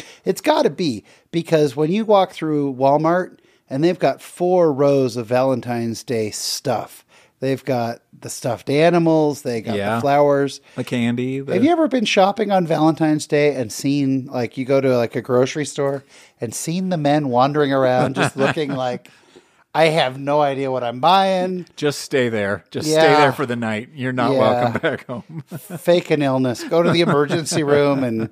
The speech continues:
Speaker 1: give, uh, give just different pains that you're having, because
Speaker 2: Yeah.
Speaker 1: you're not gonna win. If you go there without an idea in mind,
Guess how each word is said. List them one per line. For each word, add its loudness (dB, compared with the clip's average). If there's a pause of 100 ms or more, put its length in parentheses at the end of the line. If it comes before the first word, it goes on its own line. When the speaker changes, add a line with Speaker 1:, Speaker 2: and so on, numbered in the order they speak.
(640)
Speaker 1:
give, 2
uh, 4
give -4
just -8
different -4
pains -2
that -4
you're -6
having, -6
because 0
Speaker 2:
Yeah. -10 (140)
Speaker 1:
you're 2
not 2
gonna 0
win. 0
If -6
you 4
go 6
there 4
without 2
an 0
idea 0
in -2
mind, -2